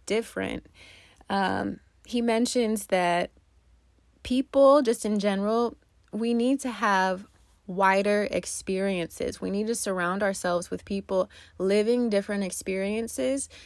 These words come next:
so that we can open up our own minds to new possibilities. He was saying that our, we open up in our brains, we open up, um,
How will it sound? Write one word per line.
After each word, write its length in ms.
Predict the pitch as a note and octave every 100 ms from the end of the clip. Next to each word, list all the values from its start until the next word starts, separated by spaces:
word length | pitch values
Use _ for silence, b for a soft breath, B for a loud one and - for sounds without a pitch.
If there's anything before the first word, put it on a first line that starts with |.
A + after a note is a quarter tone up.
| B
so 340 | - G#3+ G#3
that 400 | G#3+ G3+ G3 F#3
we 160 | F#3+ A3
can 180 | G#3 G3+
open 320 | - G#3 G#3 G3+
up 180 | G3 -
our 380 | F#3 F#3 F#3 F3
own 260 | F#3 G3 A3
minds 460 | F3 E3+ F3 F3
to 180 | - F#3+
new 300 | F3+ F3 F#3+
possibilities. 1040 | G3 F3 F3+ E3+ E3+ G3 F3+ - - - B B B B
He 140 | A#3
was 220 | G3 G#3
saying 480 | - A3+ A#3+ G#3+ G3+
that 260 | F#3 F3+ -
our, 580 | F3+ F3 E3+ E3+ E3+ F3 - _ _ _ _ _ _ _
we 260 | G#3 A3+ A#3
open 380 | - G#3 B3+ A#3+
up 320 | G3 G3 A3 -
in 140 | F#3
our 160 | F#3 F3+
brains, 680 | F3 F3 E3+ F3+ C#4 F4 B3
we 160 | A3 -
open 360 | A3+ B3 C4
up, 280 | A3+ A3 - B B B B -
um, 520 | - F3+ F3 F3+ F#3+